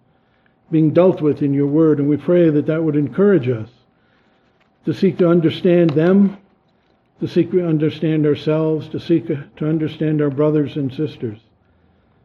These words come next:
that we may have biblical unity, that we may have one mind and one heart and one spirit, working all together cooperatively, encouraging each other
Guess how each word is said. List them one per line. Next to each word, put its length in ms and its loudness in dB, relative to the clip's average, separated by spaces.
that 100 -4
we 160 2
may 220 4
have 480 -2
biblical 440 0
unity, 600 -4
that 80 -12
we 160 -8
may 180 -4
have 260 -6
one 220 0
mind 380 0
and 140 -4
one 200 -2
heart 460 -2
and 120 -4
one 220 2
spirit, 640 2
working 380 4
all 240 4
together 720 0
cooperatively, 840 0
encouraging 720 4
each 180 -4
other 340 -4